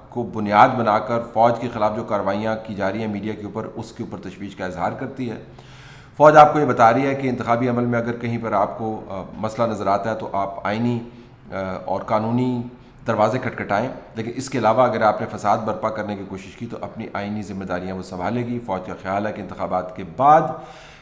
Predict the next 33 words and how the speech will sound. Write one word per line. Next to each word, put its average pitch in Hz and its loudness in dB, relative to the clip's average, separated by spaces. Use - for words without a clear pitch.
अ, 101 -6
ना 117 4
सिर्फ 117 -4
खुशहाली 120 2
आएगी 120 2
बल्कि 101 -6
तरक्की 110 -6
भी 143 0
आएगी। 127 0
फ़ौज 117 4
का 120 -4
ये 107 -2
भी 104 -4
ख्याल 95 -2
है 104 -2
कि, 98 -6
अ, 95 -10
हुकूमत 123 -2
को 104 -6
जिस 104 -8
किस्म 104 -10
की 98 -10
मदद 104 -6
और 101 -2
ताउन 95 0
की 95 -10
ज़रूरत 98 -8
है 110 -8
तो 95 -12
फ़ौज 95 -4
उसको 104 -10
मुहैया 92 -6
करेगी। 87 -10